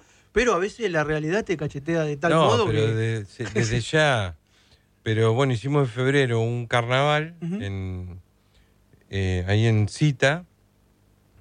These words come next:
Speaker 2: en sesenta y dos y ciento quince, donde está, bueno, yo tengo el taller ahí, Totem. Eh,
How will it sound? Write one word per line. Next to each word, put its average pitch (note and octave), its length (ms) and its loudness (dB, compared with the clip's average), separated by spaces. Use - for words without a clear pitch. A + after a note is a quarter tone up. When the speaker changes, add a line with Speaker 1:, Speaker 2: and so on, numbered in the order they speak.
Speaker 2:
en F2+ 80 -4
sesenta F#2+ 460 -4
y - 20 2
dos B2 160 2
y - 60 -12
ciento A2 340 0
quince, B2+ 320 -2
donde F#2 220 0
está, F#2 520 0
bueno, G2+ 180 0
yo G#2+ 80 -6
tengo G#2+ 200 2
el G2+ 80 0
taller A2 320 2
ahí, G#2+ 160 2
Totem. B2+ 500 0
Eh, F#2 560 2